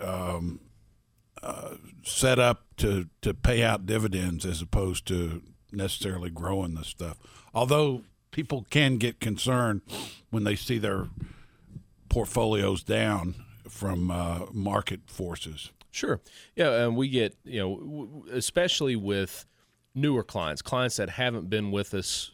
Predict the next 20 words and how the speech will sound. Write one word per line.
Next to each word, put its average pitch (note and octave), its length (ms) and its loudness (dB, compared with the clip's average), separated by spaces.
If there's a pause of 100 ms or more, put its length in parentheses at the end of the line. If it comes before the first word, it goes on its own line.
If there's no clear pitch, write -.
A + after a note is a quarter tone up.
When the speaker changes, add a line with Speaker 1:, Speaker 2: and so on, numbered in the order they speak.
Speaker 2:
through G#2 640 0
a F2 120 -4
downturn F#2 600 -2
in F2 100 -4
the F#2 60 -8
market. B2 460 -8 (340)
You G2+ 80 -2
know, - 20 4
they're G#2 160 4
calling, G#2 320 0
"Hey, C3+ 180 -2
you F2+ 160 0
know, E2 160 -2
saw D#2+ 240 -4
the - 60 -12
statement, A2 500 -4
market F#2+ 360 -2
value F2+ 340 -2
was E2 160 -8
down. G#2 400 0